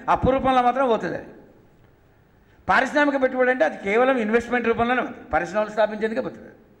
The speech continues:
కానీ ఫైనాన్స్ పెట్టుబడికి ఉండే లక్షణం ఏమంటే అది అవసరం అనుకుంటే అప్పు రూపంలో పోతుంది,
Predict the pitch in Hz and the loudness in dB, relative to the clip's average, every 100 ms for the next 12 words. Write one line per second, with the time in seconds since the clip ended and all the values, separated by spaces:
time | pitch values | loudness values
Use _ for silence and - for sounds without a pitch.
0 | _ _ - 156 160 143 185 233 - 196 | _ _ -4 -2 2 2 2 0 -2 -6
1 | 180 190 180 170 156 - 180 156 135 160 | -4 -4 -2 -2 -2 -2 -4 -4 -2 -2
2 | - - - 147 165 165 185 208 196 175 | -2 -8 -4 0 2 2 2 -2 -2 -2
3 | 165 151 117 - - - 190 196 208 208 | -2 -2 -2 -6 -4 -2 0 0 2 2
4 | 208 202 220 320 | 2 0 -4 -4